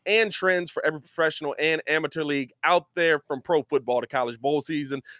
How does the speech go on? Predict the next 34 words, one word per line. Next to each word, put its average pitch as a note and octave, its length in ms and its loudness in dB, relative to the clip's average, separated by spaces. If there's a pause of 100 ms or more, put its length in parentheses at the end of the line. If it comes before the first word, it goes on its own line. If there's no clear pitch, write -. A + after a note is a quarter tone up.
to B2+ 80 -2
basketball D#3 600 2
and C3+ 100 -2
the B2 40 -2
World C3 380 0
Cup. D3 220 4
They've C3 140 -4
got C3+ 160 2
it B2+ 80 0
all C3 180 4
at B2+ 60 -4
bet C3+ 140 2
online C3 420 2
dot C3+ 240 2
net. D3+ 400 2 (300)
If F3+ 240 4
you G3+ 220 -6
love F#3 440 6
sports F#3 420 0
podcasts, F#3 920 4 (240)
you F3 220 -10
can C#3+ 260 -6
even F3+ 340 -2
find D#3 400 4
those C#3+ 280 4
over C3 220 0
at A#2+ 80 -6
BetOnline C3+ 680 0
as B2 160 -8
well. B2 440 2 (220)
Uh, C3 120 2
they're D3 240 6
always D#3+ 420 2
the B2+ 120 -10